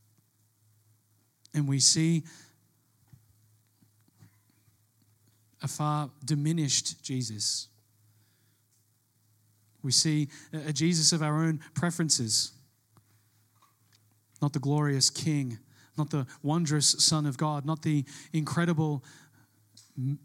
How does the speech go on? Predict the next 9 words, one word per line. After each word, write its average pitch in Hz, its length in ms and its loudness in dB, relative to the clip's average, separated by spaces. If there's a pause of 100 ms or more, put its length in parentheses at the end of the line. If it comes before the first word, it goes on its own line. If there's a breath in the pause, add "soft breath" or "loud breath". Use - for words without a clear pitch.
incredibly 151 480 2
merciful 151 680 2
and 139 140 -6
compassionate 147 840 -2
suffering 151 500 0
servant 131 560 -6 (640 soft breath)
that 123 160 0
he 117 200 -2
is. 101 260 -8